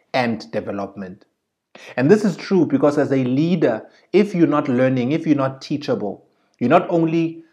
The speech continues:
short-circuiting your influence, but you're also short-circuiting the growth of whatever it is that you are involved in. Because as a leader, you become the lid of whatever it is that you are part of. I think part of the law of the lid,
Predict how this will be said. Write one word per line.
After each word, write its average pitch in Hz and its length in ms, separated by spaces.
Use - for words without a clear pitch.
short-circuiting 160 880
your 123 100
influence, 127 720
but - 280
you're 123 100
also 147 240
short-circuiting 143 1000
the 107 100
growth 123 540
of 120 180
whatever 117 340
it 107 240
is 113 340
that - 280
you 113 80
are 104 60
involved 101 640
in. 95 260
Because 147 260
as 139 100
a 135 60
leader, 135 340
you 120 160
become 147 460
the 113 140
lid 117 580
of - 240
whatever 117 540
it 107 260
is 113 380
that 107 300
you 110 80
are 98 80
part 104 220
of. 92 160
I 117 80
think 139 140
part 151 140
of 151 120
the 139 80
law 127 260
of 127 140
the 117 100
lid, 117 420